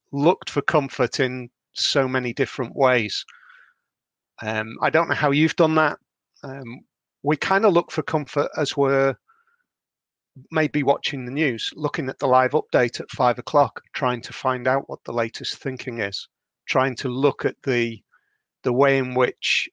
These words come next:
our leaders are responding, trying to find hope in the numbers of tragic, uh, casualties each day, looking around the world, seeing how the numbers are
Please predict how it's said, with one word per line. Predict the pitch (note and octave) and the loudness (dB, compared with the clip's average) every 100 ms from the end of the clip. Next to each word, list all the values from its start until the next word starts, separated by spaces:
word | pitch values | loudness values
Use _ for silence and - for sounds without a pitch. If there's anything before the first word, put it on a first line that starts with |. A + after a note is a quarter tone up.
| - | -4
our | B2+ A#2+ B2 A#2+ A#2+ - | 0 4 4 4 0 -4
leaders | C#3 D3 D3 D3+ - | -2 -2 0 -2 -2
are | |
responding, | C3+ C#3 - D3+ D3 C#3+ C#3+ C#3 | -2 -2 0 2 2 0 0 -2
trying | - C3 B2+ | -2 0 -2
to | A#2+ B2+ | -6 -14
find | - C3+ B2+ A2+ | -2 0 0 -6
hope | - D3+ D3 - | 0 2 2 -2
in | C3+ B2 | -4 -4
the | |
numbers | B2 C#3 D3+ D#3 D3+ - - _ _ _ _ _ _ _ _ | -2 -2 0 0 0 -2 -10 _ _ _ _ _ _ _ _
of | - G#2+ _ _ | -14 -14 _ _
tragic, | - - C3+ - - C3+ - - _ _ | -4 2 0 0 -4 -4 -6 -18 _ _
uh, | B2+ A#2 A2+ A2+ | -6 -4 -4 -8
casualties | - D3+ C#3 - C#3 C3 C#3+ C3 C3 - B2+ | -2 2 2 0 -4 -2 -2 -2 -4 -8 -8
each | A#2+ - - | -8 -8 0
day, | B2 C3+ D#3+ _ _ _ _ _ _ _ _ _ _ _ _ _ _ | 2 2 0 _ _ _ _ _ _ _ _ _ _ _ _ _ _
looking | - D3+ - C3+ | -2 0 0 2
around | B2+ C3+ B2+ | 4 4 0
the | A#2 | -2
world, | A#2+ C3+ C#3+ C#3+ C3+ | 2 4 4 2 -4
seeing | - - C3+ C3 A#2+ | -8 -4 -2 -2 -6
how | A2 C3 | -4 -4
the | A#2+ B2+ | -4 -8
numbers | B2 C3+ C3 B2+ | -6 -8 -6 -6
are | - | -6